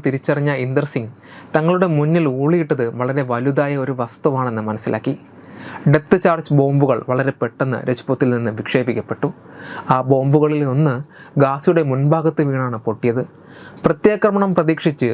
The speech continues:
ഒരു യു ടേണും എടുത്ത് രജപുത്ത് തിരിച്ച് എത്തിയെങ്കിലും കടലിൽ പടർന്ന എണ്ണപ്പാട അല്ലാതെ മറ്റൊന്നും കണ്ടില്ല. വിക്രാന്തിനെ തകർക്കാനെത്തിയ ഗാസി എന്ന പാകിസ്ഥാൻ്റെ അഹങ്കാരം അന്ന്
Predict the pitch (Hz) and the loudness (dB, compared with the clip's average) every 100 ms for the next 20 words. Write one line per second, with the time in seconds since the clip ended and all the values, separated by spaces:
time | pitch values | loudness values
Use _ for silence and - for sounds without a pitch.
0 | - 139 147 143 170 170 185 180 170 151 | 0 0 2 2 2 0 0 0 -2 -2
1 | 156 135 127 143 147 _ - 139 147 165 | 0 -2 -4 -6 -6 _ -2 -2 0 0
2 | 139 123 151 147 139 107 - _ - - | 0 0 0 0 -2 -2 -8 _ -20 -4
3 | 139 139 151 151 147 143 143 143 135 123 | -2 0 0 0 0 -2 -2 -4 -4 -4
4 | 127 139 - 143 139 120 123 127 117 123 | -4 -6 -2 -2 -2 -6 -6 -4 -6 -8
5 | 117 113 135 120 113 110 107 113 131 - | -10 -4 -4 -4 -4 -6 -4 -2 -4 -8
6 | - - - - - - - 135 - 147 | -20 -20 -20 -20 -20 -14 0 0 4 2
7 | 147 151 147 139 139 151 147 139 151 139 | 2 0 0 -2 0 -2 -2 0 0 2
8 | 143 135 147 180 156 147 143 147 135 139 | 0 0 0 0 0 -2 -2 -2 -2 -2
9 | 139 147 143 131 127 131 139 123 107 - | -4 -2 -2 0 -2 0 0 -2 -6 -10
10 | - - - 135 139 147 | -20 -20 -4 0 2 2